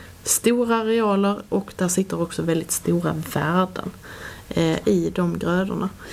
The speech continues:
Men då har vi ju pratat, eh, Boxer och, eh, Mateno Duo.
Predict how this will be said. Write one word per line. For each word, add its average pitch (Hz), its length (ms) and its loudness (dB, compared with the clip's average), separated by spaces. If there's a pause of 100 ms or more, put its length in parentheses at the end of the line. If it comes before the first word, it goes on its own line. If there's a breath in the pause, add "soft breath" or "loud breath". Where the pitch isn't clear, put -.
(260 loud breath)
Men 214 240 4 (640)
då 240 180 2
har 247 160 2
vi 247 100 2
ju 247 100 2
pratat, 247 520 -2
eh, - 260 -2
Boxer 254 760 -2
och, 240 400 -2
eh, 233 320 0
Mateno 220 440 2
Duo. 175 420 -2